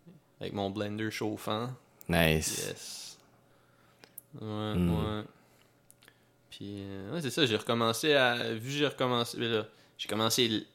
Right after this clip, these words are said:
Speaker 1: tard à en refaire, mais là, j'ai, j'ai commencé à faire des memes de Sopranos back, fait que on va voir où ça va, où ça va nous amener.
Speaker 2: Ouais, je me demandais, on a-tu encore Instagram ?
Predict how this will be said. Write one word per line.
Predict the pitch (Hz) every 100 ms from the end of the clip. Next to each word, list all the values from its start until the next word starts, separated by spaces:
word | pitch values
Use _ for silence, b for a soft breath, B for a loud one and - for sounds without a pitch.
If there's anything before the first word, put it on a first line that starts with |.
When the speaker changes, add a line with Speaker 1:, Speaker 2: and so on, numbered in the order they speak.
| _ _ _ -
Speaker 1:
tard | 107 117 127
à | 117
en | 113 104
refaire, | 98 - 113 147 202
mais | 131
là, | 110
j'ai, | 104 107
j'ai | 107
commencé | 107 107 107
à | 110
faire | - 113
des | 110
memes | 110 113 113
de | 107
Sopranos | 104 107 113 104 104 104 101
back, | 101 98 -
fait | -
que | 113 110 104 107 _ _ - _ _
on | 104
va | 107
voir | 110 110 110
où |
ça | - 110
va, | 110 110 107 110 120 127 -
où |
ça | 120 117
va | 110
nous | 110 110 110
amener. | 107 110 110 127 - - - -
Speaker 2:
Ouais, | 143
je | 107
me |
demandais, | 101 101 104 151
on | 110
a-tu | 98 160
encore | 151 185
Instagram ? | 139 - 110 117 208